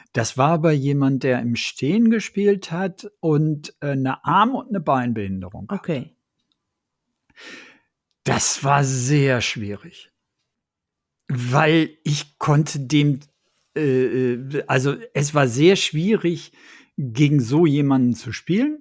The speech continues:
Speaker 1: Und der spielte ganz normal auch gegen Gesunde. Da wird ja kein Unterschied gemacht. Wenn der sich in der Klasse anmeldet, dann spielt er einfach.
Speaker 2: Mhm.
Speaker 1: Und der war bei den Gesunden schon
Speaker 2: Siehste?
Speaker 1: unglaublich gut. Da hat der,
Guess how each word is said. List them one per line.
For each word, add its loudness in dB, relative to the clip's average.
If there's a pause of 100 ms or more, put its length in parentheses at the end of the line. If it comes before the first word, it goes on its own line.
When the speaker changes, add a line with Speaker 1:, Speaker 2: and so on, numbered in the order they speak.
Speaker 1:
Und 2
der 0
spielte 0
ganz 0
normal 0
auch -8
gegen -8
Gesunde. 0
Da 2
wird -2
ja -4
kein 0
Unterschied -6
gemacht. -2
Wenn 0
der 0
sich -6
in 0
der 2
Klasse -4
anmeldet, -2
dann -2
spielt -6
er -6
einfach. -2
Speaker 2:
Mhm. -4 (460)
Speaker 1:
Und 2
der 0
war 4
bei 0
den 0
Gesunden 0
schon -6 (360)
Speaker 2:
Siehste? 4
Speaker 1:
unglaublich 0
gut. -2
Da 2
hat -6
der, -2